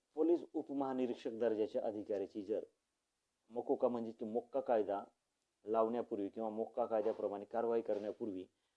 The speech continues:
जर अशा अधिकाऱ्यांची पूर्वपरवानगी घेतली नाही, तर अशी कारवाई ही बेकायदेशीर ठरते. तसेच विद्यार्थी मित्रांनो, याच कायद्यामध्ये मोक्का कायद्याअंतर्गत कारवाई झाल्यानंतर मोक्का कायद्याअंतर्गत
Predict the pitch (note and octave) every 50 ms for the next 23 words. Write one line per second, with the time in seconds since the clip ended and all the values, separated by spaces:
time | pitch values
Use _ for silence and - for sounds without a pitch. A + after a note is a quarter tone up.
0 | - - - A2+ B2+ C3+ A#2+ A#2+ - D3 D3 C3+ B2+ C#3+ B2+ B2+ A#2 B2+ B2 A#2
1 | A#2 A#2 A#2 - - G#2+ F2+ - _ _ _ _ _ _ _ _ _ _ _ _
2 | _ - D3 D#3 E3 D#3+ D3+ C#3+ D3 C3 C3 C3 B2+ A#2+ B2+ A#2+ B2+ B2 - B2+
3 | B2+ B2 A#2+ A2 G#2 G2+ - - - C#3+ C3 G#2+ - - - _ _ _ _ _
4 | _ _ _ _ - - - - D3 - D3 C3+ C3 B2+ B2 A#2+ A2 A2+ C#3 B2+
5 | A2 C3 A#2 - B2+ A2+ A2 A2 - - C3+ A#2 - - B2+ B2+ F#2+ - - E2+
6 | - - _ _ _ _ _ _ _ _ _ _ _ _ _ _ _ - - -
7 | C#3 A#2 D#3 D3 - - - _ _ _ _ _ _ _ - _ - B2 A#2+ C#3+
8 | - - D3+ C#3+ C#3 - C#3 B2+ G#2 G2+ G2+ G#2+ - - C#3+ E3 E3 - - D3+
9 | C3 B2+ A#2 A2+ G#2+ G#2 F#2 E2 F#2 G#2+ B2+ _ _ _ _ _ _ _ _ _
10 | _ _ _ _ _ _ _ _ _ _ _ _ _ _ _ - A#2 C#3 C3+ -
11 | - E3 D#3 C#3+ C3+ C3 B2+ A#2+ B2 A#2+ A#2 G#2+ A2 G#2 G#2 A#2+ A#2 - _ _
12 | _ _ _ _ _ _ _ - A#2 A#2 A2+ A2 A2+ A#2 G2+ G2+ G2+ G#2 A#2 A2
13 | G#2 G2 F2+ E2+ G2+ G2+ G#2+ A2 A2+ A#2 A2+ - - C3 - B2 A#2 G#2+ A2 G#2+
14 | G#2 G2+ F#2 _ - G2 F#2+ G2 A2+